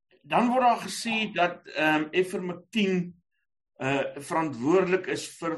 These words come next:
verskriklik baie lewersiektes en selfs mense se dood al veroorsaak het. Weet jy van so iets?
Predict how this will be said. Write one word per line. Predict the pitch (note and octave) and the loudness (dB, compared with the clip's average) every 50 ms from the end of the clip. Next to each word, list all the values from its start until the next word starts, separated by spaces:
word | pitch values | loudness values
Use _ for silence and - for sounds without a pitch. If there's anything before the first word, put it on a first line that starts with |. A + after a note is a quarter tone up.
| - - - | -8 -10 -12
verskriklik | D#3 D#3 - - - - - - F#3 G3 G3 D#3+ D#3+ D#3+ C#3+ C3 B2 | -10 -10 -8 -8 -8 -10 -8 -4 -4 -2 -2 -2 -4 -6 -6 -4 0
baie | C#3+ D3 D3+ D3 C#3 C3 | 2 2 4 4 2 0
lewersiektes | B2 C3 C#3+ D#3 D#3 D#3 D3 - - - D#3 - - - C#3+ - - | -2 -2 -2 -2 -2 -4 -6 -8 -8 -8 -10 -10 -8 -8 -8 -8 -6
en | - C3 C#3 C3+ | -8 -8 -8 -6
selfs | - - E3 D#3+ E3 E3 C3 B2 | -6 -4 -2 -2 -2 -2 -2 -4
mense | B2 C#3 C#3 D3+ D#3 D3 D3+ C#3+ | -4 -2 -2 -2 -2 -4 -10 -8
se | C#3+ C3+ A#2 G#2 | -8 -8 -8 -6
dood | G2+ B2 C#3 D3+ D3 - - | -4 -2 -2 -2 -2 -4 -4
al | B2 C3 C3 | -4 -4 -4
veroorsaak | - A2 G#2+ B2 B2+ B2 - A#2+ B2 B2 - | -4 -6 -6 -4 -4 -4 -4 -6 -8 -6 -6
het. | B2 A#2+ - _ _ _ _ _ _ _ | -8 -8 -10 _ _ _ _ _ _ _
Weet | - G#2+ C3 E3 F3 E3+ C3 | -6 -2 0 0 2 2 0
jy | C3 C3+ D3 C#3 | 0 0 0 -2
van | C#3 C#3 C3 B2+ | -4 -6 -8 -8
so | - - B2+ B2 | -8 -6 -4 -4
iets? | B2 - - E3+ - - - - - - | -4 -4 -6 -12 -14 -16 -20 -20 -20 -20